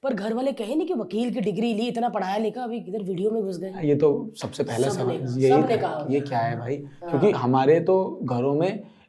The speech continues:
Speaker 2: तवज्जो दिया ही नहीं जाता ना कभी
Speaker 1: हाँ।
Speaker 2: सिनेमा को, उनको पता ही नहीं है क्या चीज़ है।
Speaker 1: हाँ।
Speaker 2: गानों के नाम पे राग
Speaker 1: टाइम
Speaker 2: नहीं
Speaker 1: वेस्ट,
Speaker 2: सुनते
Speaker 1: उनको
Speaker 2: वो।
Speaker 1: लगता है, "क्या मोबाइल पे लगा रहता, अब देखिए, कुछ नहीं करेगा, ये उठेगा और वीडियो बनाएगा, कुछ कर लो काम," ऐसी शुरू हो जाती है चीजें, है ना?
Speaker 2: वो तो जैसे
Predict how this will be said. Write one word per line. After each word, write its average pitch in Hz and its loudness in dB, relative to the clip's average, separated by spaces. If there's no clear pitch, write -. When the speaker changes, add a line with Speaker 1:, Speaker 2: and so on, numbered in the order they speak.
Speaker 2:
तवज्जो 147 6
दिया 156 6
ही 147 2
नहीं 180 6
जाता 117 -2
ना 127 0
कभी 165 6
Speaker 1:
हाँ। - -2
Speaker 2:
सिनेमा 147 2
को, 147 8
उनको 160 4
पता 196 4
ही 202 4
नहीं 202 4
है 165 2
क्या 175 8
चीज़ 165 4
है। 170 2
Speaker 1:
हाँ। 175 -4
Speaker 2:
गानों 160 4
के 180 4
नाम 170 2
पे 170 4
राग 135 4
Speaker 1:
टाइम - 2
Speaker 2:
नहीं 156 4
Speaker 1:
वेस्ट, 170 2
Speaker 2:
सुनते 175 4
Speaker 1:
उनको 175 2
Speaker 2:
वो। - 4
Speaker 1:
लगता - -2
है, 247 -6
"क्या 269 -4
मोबाइल 226 -2
पे 269 -2
लगा 233 0
रहता, 226 -4
अब 277 -2
देखिए, 359 -2
कुछ 381 -4
नहीं 381 0
करेगा, 285 2
ये 294 2
उठेगा 320 4
और 320 2
वीडियो 269 0
बनाएगा, 226 0
कुछ - -6
कर 330 0
लो 370 4
काम," 320 -2
ऐसी 247 -2
शुरू 262 -2
हो 254 -2
जाती 208 -4
है 214 -4
चीजें, 175 -10
है 175 -10
ना? - -2
Speaker 2:
वो 151 2
तो 151 4
जैसे 151 6